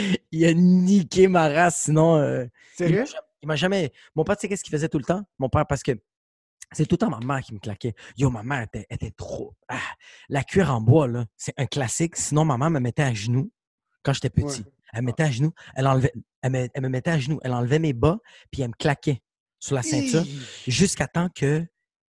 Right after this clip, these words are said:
Speaker 1: les, la paume de mes pieds soit rouge, rouge, rouge, rouge, rouge.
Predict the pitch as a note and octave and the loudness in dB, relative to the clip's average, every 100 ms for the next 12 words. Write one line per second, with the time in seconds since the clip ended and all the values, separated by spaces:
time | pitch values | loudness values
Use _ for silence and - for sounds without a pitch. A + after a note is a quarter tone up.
0 | _ _ - - C3 B2+ B2 A#2 - F3+ | _ _ -20 -12 -8 -6 -4 -4 0 0
1 | F#3+ B2+ A#2+ - F#2+ - G#2+ - - B2 | 0 0 -2 -8 -10 -8 -10 -8 -2 2
2 | G#3 D#3 E3 - - A#2+ C3+ - A#2+ - | 4 4 2 2 -2 -2 -4 -4 -6 -6